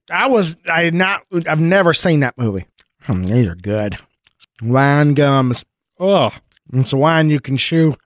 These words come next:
Speaker 1: You could probably get this through airport security.
Speaker 2: I don't know these days.
Speaker 1: True.
Speaker 2: You ever had Swedish fish?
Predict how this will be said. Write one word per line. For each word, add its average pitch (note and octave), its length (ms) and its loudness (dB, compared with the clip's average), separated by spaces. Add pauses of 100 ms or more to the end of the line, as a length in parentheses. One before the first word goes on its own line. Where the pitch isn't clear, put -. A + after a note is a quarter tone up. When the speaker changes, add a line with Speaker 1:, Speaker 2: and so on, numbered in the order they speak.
(420)
Speaker 1:
You E3 140 0
could - 160 -8
probably D#3 240 2
get D3 200 -2
this D3+ 180 0
through C3+ 200 2
airport D3+ 400 2
security. D3 560 -2 (800)
Speaker 2:
I C#3 140 0
don't A3 160 0
know G3 240 2
these E3+ 260 -2
days. A#2+ 420 0 (420)
Speaker 1:
True. C3+ 400 2 (460)
Speaker 2:
You E3 100 0
ever G3 120 2
had F#3 240 0
Swedish E3 520 0
fish? D3+ 540 0